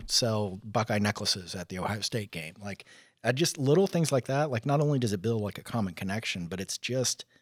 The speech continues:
it's just a little bit faster for me to remember somebody, hear something about them,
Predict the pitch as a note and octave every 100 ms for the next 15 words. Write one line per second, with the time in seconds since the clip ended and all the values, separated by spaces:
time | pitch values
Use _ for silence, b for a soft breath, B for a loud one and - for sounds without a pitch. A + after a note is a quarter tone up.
0 | b b b - A#2 - A#2+ G#2+ G#2 G#2+
1 | B2+ A#2+ G2+ A2 F#2+ F#2+ G2+ - F#2 E2+
2 | D#2 D2 - E2+ D#2 D2+ D2+ b b -
3 | F#2 F#2 F#2+ F2+ - F2 F#2 F2 E2+ -
4 | F#2+ - F2+ F#2+ E2+ D#2+ D#2 - A2+ -
5 | D#2